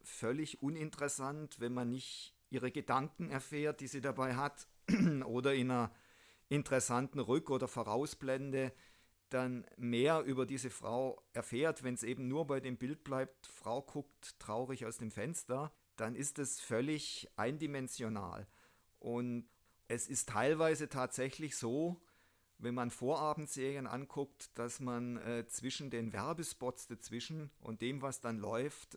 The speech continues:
äh, kaum noch unterscheiden kann. Es sind oft wirklich die gleichen Bilder von glücklichen Familien, die am Tisch sitzen und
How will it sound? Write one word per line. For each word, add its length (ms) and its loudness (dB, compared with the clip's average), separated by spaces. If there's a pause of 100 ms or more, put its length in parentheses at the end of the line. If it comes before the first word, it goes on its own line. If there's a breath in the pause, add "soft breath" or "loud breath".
äh, 220 2
kaum 360 -4
noch 140 -8
unterscheiden 640 -8
kann. 220 -8
Es 120 -8
sind 200 -8
oft 360 -8 (300 soft breath)
wirklich 440 -2
die 100 -8
gleichen 480 -4
Bilder 480 0 (340 loud breath)
von 200 -6
glücklichen 460 -6
Familien, 560 -4
die 120 -4
am 120 -4
Tisch 240 -8
sitzen 540 -4
und 460 -6